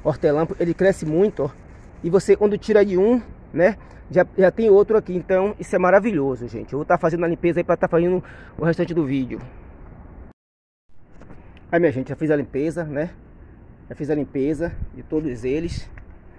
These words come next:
Agora eu vou tá fazendo uma colheita aqui um pouquinho, né? Pra poder diminuir o, o fluxo. Tá tudo limpinho agora, ó. Todos eles limpinho. Aqui tá cheio de mato, como vocês viram.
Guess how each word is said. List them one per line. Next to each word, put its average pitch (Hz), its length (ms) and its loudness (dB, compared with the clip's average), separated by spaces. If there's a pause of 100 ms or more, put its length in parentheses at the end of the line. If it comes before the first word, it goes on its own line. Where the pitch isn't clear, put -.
(260)
Agora 139 200 0
eu 143 40 0
vou 151 100 -2
tá 143 120 -4
fazendo 151 360 -4
uma 160 120 2
colheita 147 480 0
aqui 135 220 -4
um 143 60 -2
pouquinho, 160 440 -4
né? 160 100 -2
Pra 156 180 -2
poder 147 220 -6
diminuir 139 340 -2
o, 131 220 -6 (360)
o 139 60 -12
fluxo. - 560 -6 (200)
Tá 147 80 -2
tudo 170 220 -2
limpinho 147 380 0
agora, 135 420 2
ó. 160 80 -2 (1160)
Todos 156 240 -6
eles 160 160 -2
limpinho. 147 480 -4 (120)
Aqui 135 200 -8
tá 147 160 -2
cheio 160 160 -4
de 143 80 -4
mato, 139 260 -2
como 147 120 -12
vocês 123 160 -12
viram. 156 380 -4